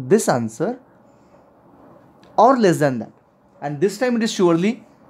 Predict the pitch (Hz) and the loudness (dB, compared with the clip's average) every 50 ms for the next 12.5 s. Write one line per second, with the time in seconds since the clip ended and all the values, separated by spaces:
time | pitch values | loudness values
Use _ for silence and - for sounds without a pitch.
0 | - - - 139 139 147 120 117 131 120 113 107 - - - - 127 139 135 147 | -20 -6 0 2 2 2 2 0 -2 -2 -2 -4 -8 -10 -8 -4 -2 0 2 2
1 | 170 180 170 - 180 160 151 180 196 180 156 - 156 139 135 123 113 110 120 113 | 0 0 -2 -4 -4 -4 -4 -4 -4 -4 -4 -4 -4 -4 -2 -2 -2 -2 -2 -2
2 | 110 107 - - 151 151 131 131 214 247 240 214 240 - - - - _ _ 151 | -4 -4 -2 -2 -2 0 2 4 4 4 4 4 2 -2 -10 -20 -20 _ _ 2
3 | 143 139 143 - 185 190 190 - - - - - _ _ _ - - - - - | 2 2 2 0 -4 -4 -6 -10 -20 -20 -20 -20 _ _ _ -20 -20 -20 -20 -20
4 | - - - - - - _ - - 127 110 139 143 147 143 127 - - - 147 | -20 -20 -20 -20 -20 -20 _ -8 -4 2 4 4 4 4 2 0 0 0 0 0
5 | 143 190 262 277 - - _ - 131 131 127 131 127 120 117 156 175 175 151 135 | 2 2 0 -2 -8 -16 _ -6 -6 -4 -4 -6 -4 -2 0 0 0 0 0 0
6 | 135 131 135 123 113 113 - 139 110 104 95 - - - _ _ _ _ _ _ | -2 -2 -2 -4 -6 -8 -10 -10 -10 -10 -12 -14 -20 -20 _ _ _ _ _ _
7 | - 139 - 247 220 - - - - 156 165 175 190 185 185 190 196 180 - 190 | -14 -6 -6 -6 -6 -6 -10 -6 0 2 4 4 4 4 2 0 -2 -2 -2 -4
8 | 190 202 247 233 - 226 220 240 285 320 - - _ _ _ - - 139 127 - | -2 -2 -2 -2 0 0 0 0 0 -4 -10 -16 _ _ _ -10 -8 -6 -6 -4
9 | 190 196 196 180 - 226 196 208 208 196 185 175 170 175 175 214 214 190 170 156 | 0 0 0 0 0 2 2 2 2 2 0 0 0 0 0 0 0 0 0 0
10 | 147 135 123 113 107 110 - - _ - 131 135 127 120 160 165 165 160 208 226 | -2 -4 -4 -4 -6 -8 -10 -12 _ -6 -6 -6 0 0 0 0 2 2 2 2
11 | 233 202 175 156 143 139 151 151 147 156 151 151 135 143 - - 117 123 113 131 | 2 0 0 0 0 0 -2 -2 -4 -4 -4 0 0 0 -2 -2 -4 -6 -6 -4
12 | 135 123 123 - 120 113 120 143 170 - | -4 -4 -4 -4 -6 -2 0 0 0 0